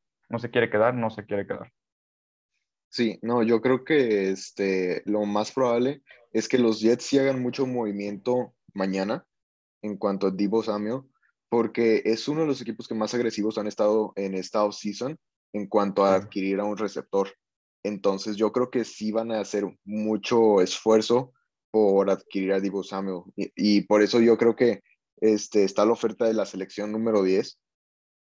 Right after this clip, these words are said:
Speaker 2: pues por lo mismo, de que están desesperados por obtener un receptor. Y,
Speaker 1: Ujú.
Speaker 2: este, la verdad, yo, yo sí creo que se va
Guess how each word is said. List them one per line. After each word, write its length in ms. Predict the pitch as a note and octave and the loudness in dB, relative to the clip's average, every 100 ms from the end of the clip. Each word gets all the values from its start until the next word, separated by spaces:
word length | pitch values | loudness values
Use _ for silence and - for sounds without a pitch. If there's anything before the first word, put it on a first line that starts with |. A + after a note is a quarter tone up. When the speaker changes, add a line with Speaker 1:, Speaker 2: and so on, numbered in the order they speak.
| _ _ | _ _
Speaker 2:
pues 120 | B2 | -4
por 140 | A2+ B2+ | 2 2
lo 80 | C3 | 2
mismo, 420 | A3+ G3 C3+ A2 | 2 -2 -2 0
de 140 | G#2 | 0
que 80 | G#2 | -2
están 200 | G2 A2+ | -6 -4
desesperados 680 | B2+ C3 - G#2+ G2+ B2+ A#2+ | -4 -6 -6 -2 0 0 -2
por 120 | A2 | -6
obtener 340 | G#2 - G2 | -6 -8 -10
un 120 | G2 G#2+ | -8 -8
receptor. 500 | G2+ F2+ - F#2+ - _ _ _ _ - | -10 -8 -4 -4 -6 _ _ _ _ -8
Y, 200 | G#2 G#2+ | 0 4
Speaker 1:
Ujú. 80 | G2+ | 4
Speaker 2:
este, 680 | F#2+ - _ G2 F#2+ F#2 F#2 | 2 -10 _ -2 0 0 2
la 120 | G2 | 2
verdad, 180 | G2 F#2+ | 4 4
yo, 220 | G2+ G2+ C2+ | 4 0 0
yo 140 | A#2 | -2
sí 100 | B2 | 0
creo 140 | C3 C3 | -2 -4
que 80 | |
se 140 | C#3 A2+ | -2 -2
va 340 | G2 F#2+ F#2+ | 0 -2 -8